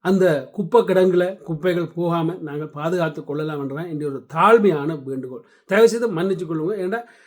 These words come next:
இனியும் நாங்கள் ஒரு அரசியலை து-, அ-, ஒரு அரசியல் இதை துவங்கியக்குள்ள வீட்டை அடிச்சிட்டு திருப்பி அதே மாதிரி வீட்டை கட்டுறது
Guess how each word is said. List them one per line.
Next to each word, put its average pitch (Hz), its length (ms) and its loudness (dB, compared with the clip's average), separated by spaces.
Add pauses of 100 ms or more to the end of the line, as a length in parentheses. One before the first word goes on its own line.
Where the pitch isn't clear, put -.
(200)
இனியும் 277 360 4
நாங்கள் 226 320 6
ஒரு 185 280 4
அரசியலை 202 480 4
து-, 180 160 -2
அ-, 165 280 -2
ஒரு 180 180 -2
அரசியல் 202 360 2
இதை 190 180 4
துவங்கியக்குள்ள 180 680 0
வீட்டை 190 320 0
அடிச்சிட்டு 170 360 -2
திருப்பி 190 460 0
அதே 180 260 2
மாதிரி 185 220 2
வீட்டை 196 220 0
கட்டுறது 160 460 -4